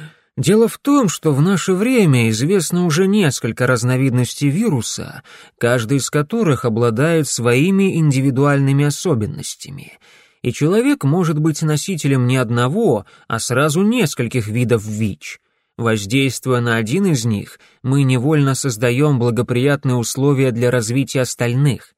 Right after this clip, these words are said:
А если человек при этом болен еще и гепатитом, вот тогда и начинаются настоящие проблемы. «Не могли бы вы немного пояснить ваши слова?»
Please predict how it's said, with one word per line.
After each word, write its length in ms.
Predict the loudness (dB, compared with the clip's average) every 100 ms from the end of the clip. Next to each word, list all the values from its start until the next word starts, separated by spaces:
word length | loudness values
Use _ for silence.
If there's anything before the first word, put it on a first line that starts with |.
| _ _ _ -10
А 140 | -4
если 340 | -2 -2 -2 -4
человек 540 | -2 -2 0 0 -2
при 160 | -2 -2
этом 260 | 0 0
болен 300 | 2 2 2
еще 380 | 0 -4 -2 -2
и 100 | 0
гепатитом, 960 | -2 -4 -6 -8 -6 -6 -4 -6 -6 -14 -20 -12
вот 340 | -2 0 0 -2
тогда 500 | -4 -2 -2 0 0
и 40 |
начинаются 920 | -2 -2 -2 0 0 0 -2 -4 -2
настоящие 840 | -2 -4 -2 0 0 -2 -4 -6 -4
проблемы. 760 | -2 0 0 0 -4 -14 -20 _ _ _ _ _ _ _ _
«Не 180 | -4 -2
могли 300 | -2 -2 -2
бы 140 | 0 2
вы 100 | 2
немного 400 | 2 2 0 -2
пояснить 580 | 0 0 0 0 0
ваши 240 | -2 -4 -4
слова?» 560 | -2 -2 0 -2 -4